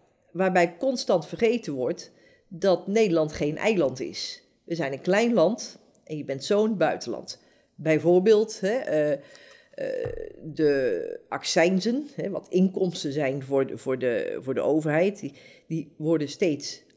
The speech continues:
aanzienlijk verhoogd. Wat tot gevolg heeft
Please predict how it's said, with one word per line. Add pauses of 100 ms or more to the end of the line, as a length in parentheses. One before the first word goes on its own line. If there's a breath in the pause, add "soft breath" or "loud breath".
aanzienlijk
verhoogd. (460)
Wat
tot
gevolg
heeft